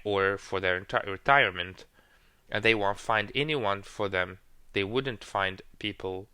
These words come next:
to even change their, I mean, I'm not gonna say it. So the whole system is designed on the priority of the primitive act, not to the end of the story.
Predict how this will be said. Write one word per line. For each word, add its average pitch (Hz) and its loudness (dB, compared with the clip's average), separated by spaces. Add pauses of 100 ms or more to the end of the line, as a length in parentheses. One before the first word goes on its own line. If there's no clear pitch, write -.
to 107 -6
even 113 -4
change 95 -6
their, 90 -6 (1300)
I 95 -6
mean, 92 -10 (300)
I'm 95 -10
not 95 -8
gonna 92 -4
say - -10
it. - -12 (1700)
So - 6
the 151 8
whole 208 8
system 110 -2
is 107 -6
designed 110 2
on 104 -6
the 107 -2
priority 127 4
of 107 -6
the 113 -6
primitive 117 -4
act, 95 -6 (440)
not 131 4
to 131 0
the 101 0
end 98 4
of 92 -4
the 95 -8
story. 90 -6